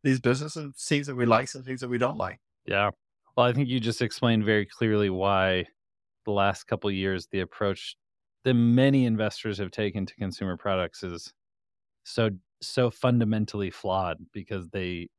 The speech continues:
Speaker 2: approached it as if it's software. Uh, and let's put, you know, tens of and tens of millions of dollars into stuff that really hasn't even been proven yet. So I think we've seen that a lot. What, what are you, when you look at an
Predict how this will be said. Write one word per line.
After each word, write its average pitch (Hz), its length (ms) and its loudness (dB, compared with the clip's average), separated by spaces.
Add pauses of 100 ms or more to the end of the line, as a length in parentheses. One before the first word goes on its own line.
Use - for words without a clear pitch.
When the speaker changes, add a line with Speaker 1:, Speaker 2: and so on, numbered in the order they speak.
(140)
Speaker 2:
approached - 520 -6
it 98 120 -4
as 90 160 -8
if 92 200 -8
it's - 180 -12
software. - 520 -8 (760)
Uh, 87 460 -6 (180)
and 104 120 -8
let's 95 220 -6
put, 92 260 -6 (420)
you 92 100 -10
know, 80 140 -12 (440)
tens 120 380 -2
of 98 80 -6
and 98 220 -4
tens 110 280 -2
of 95 80 -6
millions 95 340 -4
of 92 80 -6
dollars 92 360 -4
into 87 200 -8
stuff - 440 -8
that 87 160 -8 (580)
really 135 200 4
hasn't 110 300 2
even 104 180 0
been 95 160 -4
proven 113 400 -4
yet. - 140 -16 (220)
So 85 280 -10 (1160)
I - 20 -14
think 92 140 -6
we've 92 140 -10
seen 95 180 -4
that 87 140 -4
a 82 40 -6
lot. 90 280 0
What, 151 260 4
what 151 200 4
are 214 60 4
you, 208 280 0
when 143 200 4
you 180 140 2
look 170 240 0
at 139 80 2
an 113 140 0